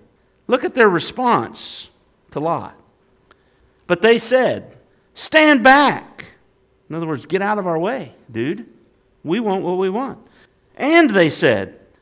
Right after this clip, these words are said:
"This fellow came to sojourn, and he has become the judge." Remember, he was living in tents outside the area, and now he's moved in, and now he's sitting at the gate. He's become the judge. "Now we will deal worse with you than with them."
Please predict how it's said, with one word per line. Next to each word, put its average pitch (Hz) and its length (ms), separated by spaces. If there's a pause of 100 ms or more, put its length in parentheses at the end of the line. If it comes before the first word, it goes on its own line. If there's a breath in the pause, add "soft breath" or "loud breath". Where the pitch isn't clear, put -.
(200)
"This 370 180
fellow 208 240
came 220 280
to 196 80
sojourn, 240 1040 (500)
and 202 120
he 277 100
has 277 140
become 240 380
the 254 80
judge." 208 720 (380)
Remember, 151 400
he 139 80
was 143 280
living 147 300
in 131 160
tents 156 400
outside 143 500
the 135 160
area, 208 240
and 160 60
now 143 160
he's 123 140
moved 160 260
in, 220 360 (220 loud breath)
and 113 120
now 156 140
he's 165 100
sitting 175 260
at 156 140
the 143 60
gate. 165 380 (880)
He's 190 300
become 285 340
the 285 60
judge. 311 560 (540)
"Now 214 480
we 208 280
will 175 280
deal 131 340
worse 254 420
with 185 240
you 240 380
than 226 380
with 185 220
them." 185 600